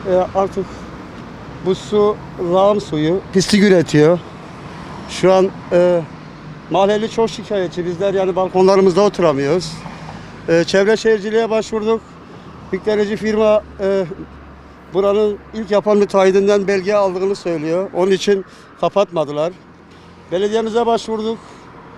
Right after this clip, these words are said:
E, dört beş kere gelip, e, şey çekip gittiler, yani, e,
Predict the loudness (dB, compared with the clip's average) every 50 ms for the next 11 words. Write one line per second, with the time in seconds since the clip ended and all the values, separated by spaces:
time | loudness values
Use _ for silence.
0 | -20 -20 -20 -18 -10 -4 -2 0 2 2 2 2 0 0 -2 -4 -2 0 0 0
1 | 2 2 2 2 2 2 0 2 4 2 2 0 -2 -6 -2 0 0 0 0 -4
2 | -8 -14 -12 -6 -2 0 0 0 0 0 -2 -2 0 -2 -2 -2 -4 -8 -8 -8
3 | -8 -6 -6 -4 -4 -4 -4 -6 -6 -10 -10 -12 -12